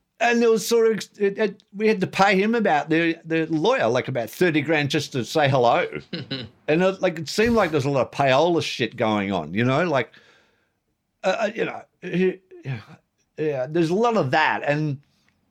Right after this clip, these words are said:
Speaker 1: uh, there was this stuff about, um, in those early eighties, there was things like, there was the understanding of an Australian accent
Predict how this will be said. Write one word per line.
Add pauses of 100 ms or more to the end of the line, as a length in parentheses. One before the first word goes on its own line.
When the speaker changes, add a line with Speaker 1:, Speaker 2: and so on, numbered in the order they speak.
(920)
Speaker 1:
uh,
there
was
this
stuff
about,
um,
in
those
early
eighties,
there
was
things
like, (420)
there
was (300)
the
understanding
of
an
Australian
accent